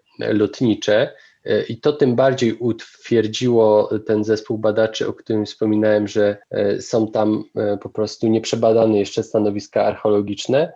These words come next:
W kolejnych latach, e, wysłanie naziemnej, jeśli mogę <laughs> się tak wyrazić, ekspedycji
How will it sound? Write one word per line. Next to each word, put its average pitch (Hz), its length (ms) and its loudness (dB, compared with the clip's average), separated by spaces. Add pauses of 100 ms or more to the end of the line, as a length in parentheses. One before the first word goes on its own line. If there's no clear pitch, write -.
W - 100 -20
kolejnych 135 480 2
latach, 123 560 2
e, 113 200 -2
wysłanie 113 880 2
naziemnej, 110 920 2
jeśli 107 340 -2
mogę 104 200 -2
<laughs> - 220 -2
się - 140 -10
tak 107 200 -2
wyrazić, 107 480 0
ekspedycji 117 680 -6